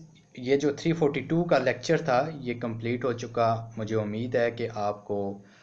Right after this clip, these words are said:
काफ़ी हद तक इसमें जो चीज़ें मेरे पास थी, मैंने डिलीवर करने की कोशिश की और आपको समझ भी आई होगी।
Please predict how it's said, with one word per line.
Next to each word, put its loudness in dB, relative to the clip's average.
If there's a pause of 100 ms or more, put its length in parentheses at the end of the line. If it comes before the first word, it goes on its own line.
(200)
काफ़ी 0
हद 0
तक 0
इसमें -6
जो -6
चीज़ें -6
मेरे -2
पास 2
थी, -6
मैंने -4
डिलीवर -2
करने -4
की -8
कोशिश -6
की -6
और 2
आपको -2
समझ -8
भी -4
आई 0
होगी। -6